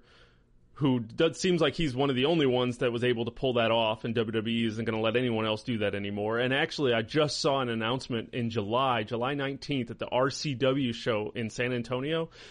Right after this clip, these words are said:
Tye Dillinger is in the main event against Colt Cabana.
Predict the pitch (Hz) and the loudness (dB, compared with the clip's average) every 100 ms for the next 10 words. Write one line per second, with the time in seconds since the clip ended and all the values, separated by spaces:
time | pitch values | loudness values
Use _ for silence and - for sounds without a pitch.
0 | - - 127 127 127 131 127 120 110 107 | -20 -4 0 2 4 2 2 2 0 0
1 | 117 110 110 117 107 110 120 110 110 - | -2 -2 -2 -4 -2 -2 -2 -4 -6 -8
2 | - - 110 104 120 135 | -8 -6 -4 -2 -2 -4